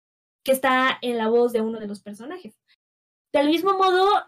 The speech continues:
cuando habla de pociones y de alquimia, siempre Sapkowski tiene como,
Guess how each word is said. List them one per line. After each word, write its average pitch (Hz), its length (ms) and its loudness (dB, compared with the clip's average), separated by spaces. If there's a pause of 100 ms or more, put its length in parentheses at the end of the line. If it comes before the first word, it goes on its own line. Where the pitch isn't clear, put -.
cuando 254 320 2
habla 277 280 0
de 269 120 2
pociones 240 680 -2
y 254 80 -8
de 220 80 -2
alquimia, 220 640 -6
siempre 220 800 -10 (200)
Sapkowski 226 460 -12
tiene 214 260 -6
como, - 320 -16